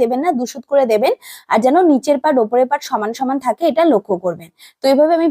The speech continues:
পুরো পার্টটাকে সেলাই করে যাবো। আর এখানে কতদূর সেলাই করবো দেখুন, এই যতদূর প্ল্যাকেটের জন্য মেজারমেন্ট নিয়েছিলাম এখানে একটা ছোট্ট মতন something এক সুতের মতন একটা কেটে নেবেন অবশ্যই। আর তারপরে এইখানে অবধি আমি সেলাইটাকে করবো। তো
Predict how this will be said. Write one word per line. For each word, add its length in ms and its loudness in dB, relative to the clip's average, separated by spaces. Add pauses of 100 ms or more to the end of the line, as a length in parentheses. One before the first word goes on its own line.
পুরো 160 0 (100)
পার্টটাকে 360 -2 (100)
সেলাই 260 2
করে 180 0
যাবো। 140 -6
আর 120 -4
এখানে 180 0 (120)
কতদূর 400 0
সেলাই 300 2
করবো 240 0
দেখুন, 240 -2
এই 140 0
যতদূর 400 0
প্ল্যাকেটের 420 -4
জন্য 140 -2 (100)
মেজারমেন্ট 400 -4
নিয়েছিলাম 340 -4 (100)
এখানে 220 -4
একটা 120 -6 (100)
ছোট্ট 320 -6 (120)
মতন 200 0 (100)
something 380 0 (140)
এক 160 -2
সুতের 300 -2
মতন 240 -4
একটা 200 -6
কেটে 240 0
নেবেন 260 2
অবশ্যই। 400 -2 (420)
আর 60 2 (100)
তারপরে 280 2 (100)
এইখানে 320 -4
অবধি 220 0
আমি 180 0
সেলাইটাকে 420 0 (100)
করবো। 200 -2 (340)
তো 40 -2